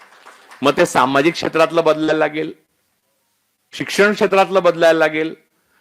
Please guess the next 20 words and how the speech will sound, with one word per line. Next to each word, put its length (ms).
राजकीय 400
क्षेत्रातलं 600
बदलायला 360
लागेल, 340
खणून 380
काढावा 360
लागेल 340
देश 260
आणि 140
पुन्हा 260
उभा 200
करायला 300
लागेल, 180
जसं 100
हे 100
शिवाजी 380
महाराजांनी 400
पुण्याचं 440
केलं 240
होतं. 280